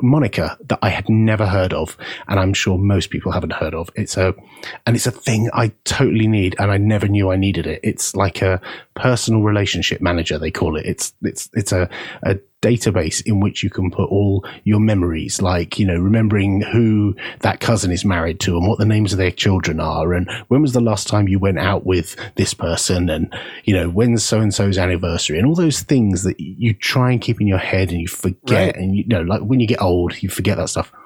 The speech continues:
Speaker 1: And it's all local. It's all stored internally. It's never meant to be shared. It's not like
Speaker 2: Huh.
Speaker 1: Facebook. It's not, it's not
Speaker 2: <laughs>
Speaker 1: social network. It's just a little data. And I, and I'd never heard of this. And the guy gave a lightning talk before I went on. And I was like,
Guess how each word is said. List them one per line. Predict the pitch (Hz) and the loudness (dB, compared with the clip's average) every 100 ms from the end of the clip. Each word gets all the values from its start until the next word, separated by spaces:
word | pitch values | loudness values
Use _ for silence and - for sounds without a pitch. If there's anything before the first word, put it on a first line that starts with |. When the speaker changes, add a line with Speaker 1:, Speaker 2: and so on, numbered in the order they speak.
| - _ - | -20 _ -4
Speaker 1:
And | 113 | -2
it's | 117 - | -2 0
all | 147 143 143 - | 2 4 2 2
local. | 113 92 - 98 92 95 - - | 0 0 0 0 0 -2 -12 -16
It's | - - | -8 0
all | 135 | 2
stored | 127 - 110 101 95 | 2 0 2 2 0
internally. | - 98 87 90 87 87 87 | 0 0 0 0 -2 -4 -6
It's | 98 - | -8 0
never | 117 120 | 2 4
meant | 113 117 123 | 4 2 0
to | 107 | -2
be | 98 | -2
shared. | - 85 82 85 | -2 -2 -2 -4
It's | - | 0
not | 120 123 | 0 2
like | 107 92 | 0 0
Speaker 2:
Huh. | |
Speaker 1:
Facebook. | - 85 - - 87 - | -2 -4 -4 -4 -6 -8
It's | - - | -8 0
not, | 110 - - - | 0 0 -2 0
it's | 370 | 0
not | 123 - | 0 2
Speaker 2:
<laughs> | 113 | 0
Speaker 1:
social | - 104 | 2 2
network. | 95 - 85 69 - | 0 -2 -4 -6 -4
It's | 120 - - | -4 -2 -6
just | - 139 110 - - | -2 -2 -2 -4 -4
a | - 104 | 0 2
little | 120 143 | 2 2
data. | 131 110 - | 2 0 0
And | 101 | 0
I, | 101 104 - - | 0 -2 -6 -4
and | 113 | 0
I'd | 117 117 | 2 4
never | 147 147 | 2 2
heard | 131 101 | 2 0
of | 90 | -2
this. | - - | -2 0
And | 101 | 0
the | |
guy | 98 120 | 2 2
gave | 104 101 | 2 2
a | |
lightning | 104 110 82 87 | 2 0 0 -2
talk | - 87 | -2 -2
before | 85 - 92 | -2 0 0
I | 92 | 2
went | 92 87 | 0 0
on. | 82 | -2
And | - - - - - - | -4 -8 -10 -14 -8 -2
I | |
was | 98 | 0
like, | 95 87 | 0 -4